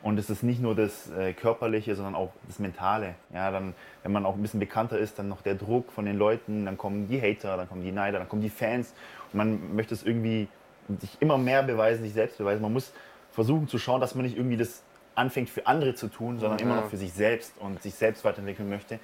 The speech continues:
Speaker 1: Und das ist alles sehr, sehr schwierig und es zehrt schon an den Kräften und, ähm, ja, also ich würd auch gerne lieber mehr kämpfen.
Speaker 2: Also ich, bei, ich kenn das so, dass sich diese Spannung dann eben vorher aufbaut immer
Speaker 1: Mhm.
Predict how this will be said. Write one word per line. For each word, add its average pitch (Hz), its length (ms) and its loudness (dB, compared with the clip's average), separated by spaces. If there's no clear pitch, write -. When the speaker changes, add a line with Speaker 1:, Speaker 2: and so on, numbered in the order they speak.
Speaker 1:
Und 104 60 2
das 113 120 6
ist 110 120 -2
alles 123 360 4
sehr, 113 160 4
sehr 110 140 2
schwierig 131 540 -2
und 104 140 -2
es 90 180 -10
zehrt 190 340 6
schon 175 100 -6
an 160 120 0
den 151 120 -4
Kräften 165 420 -8
und, 110 300 -4
ähm, 104 400 -2
ja, 80 180 2
also 101 380 0
ich - 80 -20
würd 123 180 0
auch 98 140 -6
gerne 104 260 0
lieber 101 380 -6
mehr 92 200 -6
kämpfen. - 400 -14
Speaker 2:
Also 143 120 0
ich, - 160 -8
bei, 135 200 6
ich - 140 -6
kenn 170 140 2
das 175 180 4
so, 160 360 6
dass 131 160 4
sich 127 200 -6
diese 117 220 -4
Spannung 165 400 2
dann 160 140 2
eben 160 240 0
vorher 165 400 6
aufbaut 180 560 6
immer 190 320 4
Speaker 1:
Mhm. 107 340 2